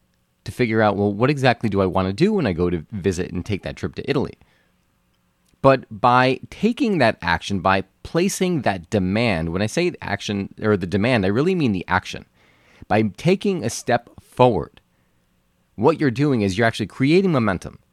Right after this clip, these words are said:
You're inviting another action to take in because now all of a sudden, as a result of having this new information come in, new decisions have to be made.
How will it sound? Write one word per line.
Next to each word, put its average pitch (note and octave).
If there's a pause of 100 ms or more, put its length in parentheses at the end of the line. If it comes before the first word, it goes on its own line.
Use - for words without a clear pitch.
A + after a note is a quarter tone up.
(840)
You're B2+
inviting C3+
another B2
action G2
to G2
take F#2+
in A2
because F2+
now C#3
all B2
of A2+
a A2+
sudden, C3+
as G#2
a G2+
result B2+
of -
having A#2+
this F#2+
new C#3+
information A#2
come -
in, - (580)
new A2+
decisions D3
have F2
to -
be D#2
made. -